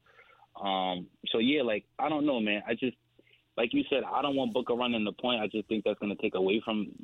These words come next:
what he's known to do. And I don't know, man. That roster now is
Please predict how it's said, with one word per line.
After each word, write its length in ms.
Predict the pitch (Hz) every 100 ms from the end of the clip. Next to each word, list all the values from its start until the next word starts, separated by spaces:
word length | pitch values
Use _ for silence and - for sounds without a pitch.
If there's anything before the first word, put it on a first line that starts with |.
| -
what 200 | 104 104
he's 380 | 107 98 95
known 300 | 92 95 107 104 -
to 100 | 107
do. 320 | 92 101 240 - _ _ _ _ _ -
And 500 | 95 92 92 92 -
I 100 | -
don't 140 | 107 107
know, 140 | 104
man. 160 | 95 95
That 160 | 101
roster 420 | 92 104 107 -
now 320 | 92 98 104
is 100 | 95